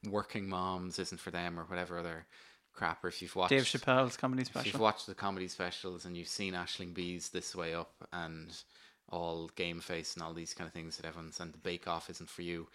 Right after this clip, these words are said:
Speaker 1: and you want something intelligent, 'cause no one watches feature films at home anymore, it seems. It's worrying. Anyway, American Factory. It's a documentary from, uh, co-directors Julia Reichardt and Stephen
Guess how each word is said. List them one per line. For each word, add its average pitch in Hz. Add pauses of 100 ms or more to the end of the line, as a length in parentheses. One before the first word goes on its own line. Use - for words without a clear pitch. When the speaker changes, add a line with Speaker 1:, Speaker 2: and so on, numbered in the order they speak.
(220)
Speaker 1:
and 85
you 82
want 92
something -
intelligent, 95
'cause -
no 113
one 101
watches 95
feature 104
films 101
at 95
home 101
anymore, 104
it 113
seems. 123 (600)
It's -
worrying. 95
Anyway, 98
American 110
Factory. 85
It's -
a 92
documentary 98
from, 87 (100)
uh, 82 (200)
co-directors 95 (340)
Julia 110
Reichardt 151
and 101
Stephen 104